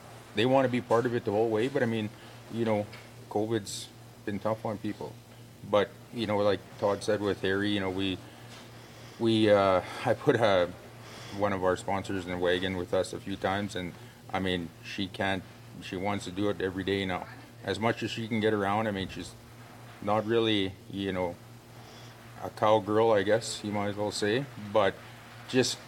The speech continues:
that feeling, you know, she was worried about it at first and didn't even want to get on a seat. But once she got in the wagon, calmed down, she's like, "Man, I love this," you know, and it, and it brought 'em, you know, win or lose, you know, they're, they're super pumped.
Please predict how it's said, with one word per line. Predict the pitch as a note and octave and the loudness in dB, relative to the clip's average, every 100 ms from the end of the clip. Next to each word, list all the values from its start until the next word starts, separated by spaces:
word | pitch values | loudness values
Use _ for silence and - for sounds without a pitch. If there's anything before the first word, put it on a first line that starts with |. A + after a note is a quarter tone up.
| - - | -18 2
that | A#2+ G#2 | 4 4
feeling, | - G#2+ G#2+ G2 D#2+ - - | 0 2 2 2 -2 -10 -8
you | G#2+ G#2 | -2 0
know, | G2+ G2 | 0 -2
she | - | -2
was | G#2 F#2 G2+ | -2 -2 -2
worried | A2+ B2+ | 0 2
about | A#2+ A#2 A#2+ | 6 6 6
it | |
at | G#2+ F#2+ | 2 2
first | - A2+ A#2 G#2 | 0 0 0 -2
and | G2 - - - | -4 -8 -18 -2
didn't | A2 C3+ D3 | 4 6 6
even | A#2 | 6
want | A2+ A2 | 4 4
to | |
get | G2+ G#2 | 2 2
on | F#2+ | 0
a | |
seat. | E2 - C3+ - - - - - | -2 0 0 -2 -8 -20 -20 0
But | A2 G2+ | 2 4
once | A2 B2 | 2 0
she | - | 2
got | C3+ C3 | 4 4
in | |
the | C3 | 4
wagon, | A2+ B2 C3+ B2 | 4 4 2 0
calmed | A#2 B2 A#2 | 0 2 2
down, | A#2 B2+ | 2 0
she's | G#2 | -4
like, | G2+ F#2+ - - - - - | -2 -2 -4 -16 -20 -20 -4
"Man, | G2 F#2+ | 0 2
I | F#2 | 4
love | F2+ F#2 | 4 2
this," | G#2+ F#2 - - - - | 0 0 -4 -10 -14 -4
you | G2+ | -2
know, | G2+ G2+ | 2 2
and | G#2+ | 4
it, | G#2+ - | 2 -2
and | C3 C#3 | -4 -2
it | C#3 | 0
brought | A#2 D3 | 4 6
'em, | D3+ B2+ F2+ - - | 6 2 -2 -6 -10
you | C3 C3 | -6 -2
know, | B2 A#2 A2 - - - - - - - - | 0 0 -2 -8 -20 -20 -20 -18 -20 -20 0
win | C3 E3 | 4 6
or | D3 | 8
lose, | C3 C3+ D3 - - | 6 6 4 0 -8
you | - G#2+ | -4 0
know, | A2 | 2
they're, | G#2 G#2 G2+ | 4 2 2
they're | G#2 G#2+ | -2 -2
super | - A#2 A2+ F#2+ | -2 -6 -6 -6
pumped. | - G2 A2 | -2 -2 -4